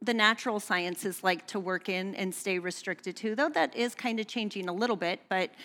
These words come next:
you've got the biological and the psychosocial, and then you've got the two outer spheres, which is the ethical and the spiritual. And my point is being, and again, just wanted to close in this, is that we as Christians, because Jesus is over all things,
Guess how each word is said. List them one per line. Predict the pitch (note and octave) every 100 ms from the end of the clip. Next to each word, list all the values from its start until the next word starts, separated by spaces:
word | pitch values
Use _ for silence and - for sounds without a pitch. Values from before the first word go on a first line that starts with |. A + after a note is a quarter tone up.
| - - _
you've | A3+ G#3+
got | A3
the | A3
biological | G3 G#3 G#3 G3 G3 G3+ - G3
and | F#3+
the |
psychosocial, | F3+ G3+ F#3+ G3 - F#3 F#3 G3+ G3
and | G#3+
then | A3
you've | A#3 A#3
got | G#3
the | G#3+
two | G3+ - A3 -
outer | A#3 D4+ D4
spheres, | A#3 - F#3+ F3+ F#3
which | - G3 G3+
is | F#3+
the | -
ethical | G3 G3 G3+ - G3
and | F#3+
the | F#3
spiritual. | - D4 D#4 C#4 G3+ F#3
And | F3
my | G3+
point | G#3+ - F4+ D4
is | A#3
being, | G#3 G3+ F#3
and |
again, | F3 G#3 F#3+ F#3
just | G#3+ G3
wanted | A3 G3 G3
to |
close | - A3+ G#3+
in | G#3
this, | F3+ F3+
is | G3+ F#3+
that | G#3 G#3
we | A#3 D4 D#4
as | - -
Christians, | - A#3+ A3 G3
because | - G3 C#4 C#4 G#3
Jesus | A#3 C#4 B3+ A3+ A#3
is | A3
over | B3 A#3+ G#3
all | G3+
things, | - C4 A#3